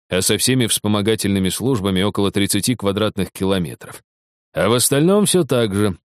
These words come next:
как в фантастических романах описано. Нажал на кнопку и отправился в прошлое». «А в будущее?»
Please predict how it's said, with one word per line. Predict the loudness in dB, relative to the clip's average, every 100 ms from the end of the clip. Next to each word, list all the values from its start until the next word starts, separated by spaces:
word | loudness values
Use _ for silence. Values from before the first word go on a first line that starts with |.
| _ 0
как | 0 0
в |
фантастических | -2 2 0 0 -2 -2 -2 -2 0
романах | 0 2 0 0 0
описано. | -2 0 -2 -2 -6 -20 _
Нажал | -2 0 2 2 4
на | 2
кнопку | 0 -2 -2 0
и | 0
отправился | 0 0 0 -2 -8
в | -10
прошлое». | -8 -6 -8 -12 -16 _ _ _ _ _ _
«А | -2 -2
в | -2
будущее?» | -4 -2 0 0 0